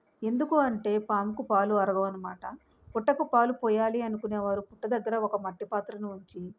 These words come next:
అందులో పాలు పోయాలి. పుట్టలో పాలు పోసినప్పుడు లోపల ఉన్న పాముకు ఊపిరాడక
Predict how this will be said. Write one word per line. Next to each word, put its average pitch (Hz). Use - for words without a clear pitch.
అందులో 208
పాలు 202
పోయాలి. 190
పుట్టలో 269
పాలు 247
పోసినప్పుడు 214
లోపల 202
ఉన్న 226
పాముకు 190
ఊపిరాడక 196